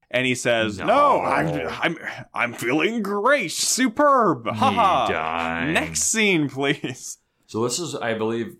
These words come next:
Speaker 2: this is where we see them out on the date now.
Speaker 1: Yeah,
Speaker 2: Like, they're
Speaker 1: her
Speaker 2: out
Speaker 1: with
Speaker 2: for lunch.
Speaker 1: Zach.
Speaker 2: Yeah, she's out with Zach.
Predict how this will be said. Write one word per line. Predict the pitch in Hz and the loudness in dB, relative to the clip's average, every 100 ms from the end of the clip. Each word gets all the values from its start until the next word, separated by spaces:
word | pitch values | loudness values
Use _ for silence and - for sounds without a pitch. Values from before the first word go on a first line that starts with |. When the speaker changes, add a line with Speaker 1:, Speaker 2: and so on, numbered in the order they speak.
| - | -14
Speaker 2:
this | 110 - | -8 -6
is | 110 | -4
where | 113 | -4
we | 104 | -6
see | 104 | -6
them | 104 101 | -6 -4
out | 95 | -4
on | 95 | -6
the | 92 | -8
date | 76 87 - | -6 -6 -6
now. | 110 110 123 - _ | -6 -8 -8 -16 _
Speaker 1:
Yeah, | 139 | -2
Speaker 2:
Like, | 110 - | -2 -2
they're | 104 | 0
Speaker 1:
her | |
Speaker 2:
out | 147 | 2
Speaker 1:
with | 139 127 | 2 0
Speaker 2:
for | |
lunch. | 117 | 0
Speaker 1:
Zach. | 110 90 85 - | 0 0 -4 -6
Speaker 2:
Yeah, | 90 78 - | -8 -8 -10
she's | - 87 | -14 -6
out | 98 113 | -4 -4
with | 123 | -4
Zach. | 107 98 101 | -2 -2 -2